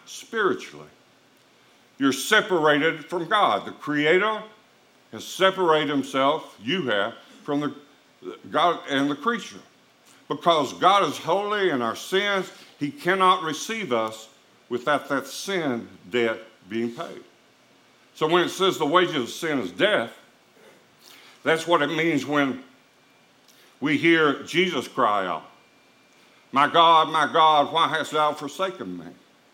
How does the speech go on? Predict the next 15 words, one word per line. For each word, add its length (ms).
And 100
the 60
world 320
turned 260
dark. 300
When 140
he 80
was 180
on 140
that 180
cross, 460
he 80
not 240
only 200
died 320